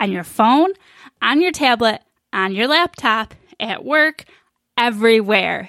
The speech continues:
So that's how they have their eyes and ears on everything that you're doing. The Pixel will default to tracking twenty-eight days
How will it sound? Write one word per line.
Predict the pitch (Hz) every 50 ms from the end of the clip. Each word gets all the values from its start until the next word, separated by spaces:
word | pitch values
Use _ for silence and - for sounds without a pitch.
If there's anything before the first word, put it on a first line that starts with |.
| - -
So | - - 269 240
that's | 226 196 214 233 240 269 311 - -
how | - 254 262 254
they | 226 233 214 214
have | 208 214 208 208 208 202
their | 196 196 185 185 -
eyes | - 185 185 196 202 214 -
and | 214 208 - -
ears | 214 208 220 247 294 339 349 - - - - - - - _ -
on | 240 233 226 - -
everything | 226 214 202 220 220 - 254 233 226
that | 202 180 -
you're | 185 196 180 185
doing. | 175 190 190 185 175 - - - - - - - - - _ _ _ _ _ _ _ _ _ _ _ _ _ _
The | - 254
Pixel | 247 - - 285 - - - 370 370 339
will | 262 269 233 220
default | 214 _ 233 262 302 302 - - 262 233 202 - -
to | - 220
tracking | - - - 226 175 175 196 - 269 269 302 320 359 - _ _ _ _ _ _
twenty-eight | - - - 302 320 330 359 349 339 320 285 - -
days | - 220 208 208 214 233 269 294 -